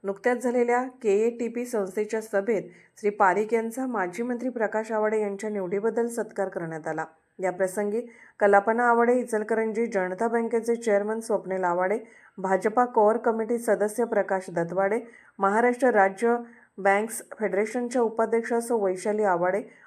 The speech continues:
बाळासाहेब कलागते, श्रीरंग खवरे, प्रसाद खोबरे, बाबासो चौगले,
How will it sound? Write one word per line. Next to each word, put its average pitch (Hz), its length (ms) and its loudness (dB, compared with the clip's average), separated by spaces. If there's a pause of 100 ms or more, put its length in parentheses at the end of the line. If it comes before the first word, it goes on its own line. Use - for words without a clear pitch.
(120)
बाळासाहेब 214 460 4
कलागते, 220 640 0
श्रीरंग 202 480 -2 (140)
खवरे, 202 300 0 (360)
प्रसाद 208 320 2 (120)
खोबरे, 226 360 0
बाबासो 202 540 2
चौगले, 220 400 -2